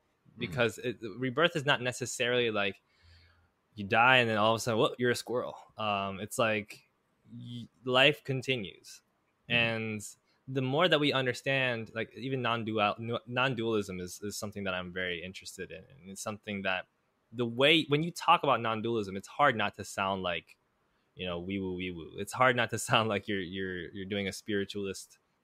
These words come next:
Speaker 2: thing, but it doesn't have to be that. Not necessarily there's anything super wrong with that either, but it doesn't have to be that.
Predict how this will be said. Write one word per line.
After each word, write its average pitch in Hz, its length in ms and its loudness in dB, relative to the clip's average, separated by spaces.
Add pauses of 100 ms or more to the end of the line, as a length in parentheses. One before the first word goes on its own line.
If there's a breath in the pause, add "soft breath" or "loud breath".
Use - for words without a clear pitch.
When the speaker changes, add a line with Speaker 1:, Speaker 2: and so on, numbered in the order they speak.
Speaker 2:
thing, 113 360 -6 (440)
but 131 140 4
it 139 80 0
doesn't 170 220 2
have 113 260 0
to 117 100 -8
be 104 140 -4
that. 117 260 0
Not 131 140 2
necessarily 123 440 0
there's 110 200 -2
anything 107 280 -6
super 98 280 -6
wrong 90 200 -2
with 95 120 -6
that 87 180 -4
either, 123 320 -6 (920)
but 127 140 4
it 135 60 -4
doesn't 147 200 2
have 120 280 4
to 110 100 -4
be 95 140 -6
that. 101 260 -2